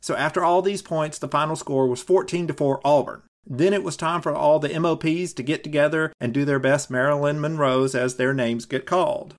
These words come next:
It was good to see freshman Fredenberg get her first M O P,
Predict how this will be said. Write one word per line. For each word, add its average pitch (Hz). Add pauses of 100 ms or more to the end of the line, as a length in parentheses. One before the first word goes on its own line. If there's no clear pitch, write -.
(160)
It 180
was 170
good 185
to 175
see 175
freshman 151
Fredenberg 170
get 147
her 147
first 156
M 156
O 151
P, 160